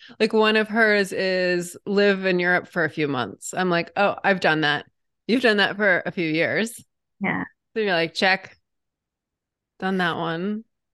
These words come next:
Speaker 1: Like, I've done
Speaker 2: I
Speaker 1: some cool things.
Speaker 2: Okay. So this is such a good question, 'cause I recently looked at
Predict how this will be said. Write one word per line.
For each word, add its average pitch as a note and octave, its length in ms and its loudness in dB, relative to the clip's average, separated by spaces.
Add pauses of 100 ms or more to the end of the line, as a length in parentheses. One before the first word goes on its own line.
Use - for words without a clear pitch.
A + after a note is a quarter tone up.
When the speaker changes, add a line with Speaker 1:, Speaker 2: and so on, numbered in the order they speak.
(160)
Speaker 1:
Like, G3+ 220 -6
I've B3+ 100 -2
done G3 160 2
Speaker 2:
I - 20 -6
Speaker 1:
some A3 140 -2
cool B3 200 2
things. B3 600 -4 (440)
Speaker 2:
Okay. B3+ 440 2
So B3 160 0
this E4 200 2
is D4+ 260 4 (500)
such A3+ 300 -8
a F#3 140 -10
good F#3 320 -14
question, - 800 -10
'cause - 160 -14
I F#3+ 120 2
recently B3+ 640 4
looked G3 400 -2
at F#3 380 0